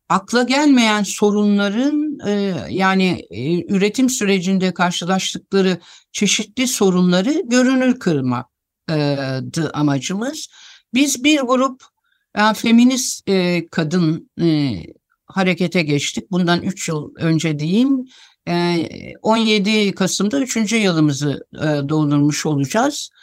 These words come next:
E, genel olarak, e, şunu düşünüyorduk. E, yani, e,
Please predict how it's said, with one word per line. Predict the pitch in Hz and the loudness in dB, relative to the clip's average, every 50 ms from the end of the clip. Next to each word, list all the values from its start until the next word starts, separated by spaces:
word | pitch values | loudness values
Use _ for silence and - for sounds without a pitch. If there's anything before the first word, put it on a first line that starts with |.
| - _ - - _ _ _ _ _ _ - | -20 _ -20 -20 _ _ _ _ _ _ -4
E, | 190 190 196 202 202 202 196 | -2 -2 0 0 0 -2 0
genel | 190 220 240 269 285 302 285 | 2 4 4 6 6 6 6
olarak, | 269 254 247 247 247 269 294 302 294 - _ _ - | 6 4 4 4 4 2 2 0 -2 -6 _ _ -2
e, | 220 226 226 226 226 226 | 0 0 2 0 0 -2
şunu | 214 - - 247 254 269 240 | 0 2 4 4 4 4 4
düşünüyorduk. | 220 190 - - 170 156 151 147 147 151 156 160 269 302 302 - - - _ _ _ _ _ _ _ _ _ _ _ - | 2 0 0 0 2 2 2 2 2 0 -2 -2 -4 -6 -8 -10 -18 -20 _ _ _ _ _ _ _ _ _ _ _ 0
E, | 196 | 0
yani, | 202 208 202 202 220 220 220 214 220 220 | 0 2 2 0 2 2 2 2 2 0
e, | 220 202 - - - | -2 -4 -4 -4 -2